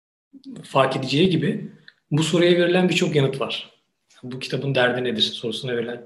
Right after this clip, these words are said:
birçok yanıt var. Ben kendimce, e, bu, e, Spinoza'nın etikasının derdi nedir sorusuna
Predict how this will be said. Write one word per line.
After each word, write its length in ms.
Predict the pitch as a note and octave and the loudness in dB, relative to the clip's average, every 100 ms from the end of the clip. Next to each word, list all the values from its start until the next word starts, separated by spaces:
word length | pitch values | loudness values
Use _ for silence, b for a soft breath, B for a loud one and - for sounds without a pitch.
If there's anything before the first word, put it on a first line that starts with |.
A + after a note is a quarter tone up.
| - | -16
birçok 300 | A#2+ - - | -14 -14 -14
yanıt 180 | G#2+ - | -18 -14
var. 100 | - B B B B - | -14 B B B B -6
Ben 400 | B2+ F3+ G#3+ G#3+ | 2 6 8 8
kendimce, 520 | F#3+ F#3 G3 D3+ C3+ | 4 6 6 6 2
e, 360 | - - B2+ B2+ D3 | 0 -6 -8 -8 -10
bu, 580 | C#3+ C#3+ C3+ D3+ D#3 - - _ _ _ _ _ - C#4 G#3+ G#3+ - - C#4 | -6 -4 -2 -2 -4 -10 -20 _ _ _ _ _ -12 -6 -6 -8 -14 -12 -8
e, 400 | D3 C3 C3 B2+ B2+ B2+ B2 - | -4 -2 -2 -4 -6 -8 -10 -12
Spinoza'nın 500 | - - - C#3+ C3+ | -14 -10 -2 0 2
etikasının 500 | D3 B2+ - - C3 | -2 -4 -4 -6 -2
derdi 360 | B2+ B2+ C3 C3+ | 0 0 0 -2
nedir 100 | C3+ | -4
sorusuna 520 | - B2 A2+ A2+ G#2+ | -6 -8 -8 -10 -12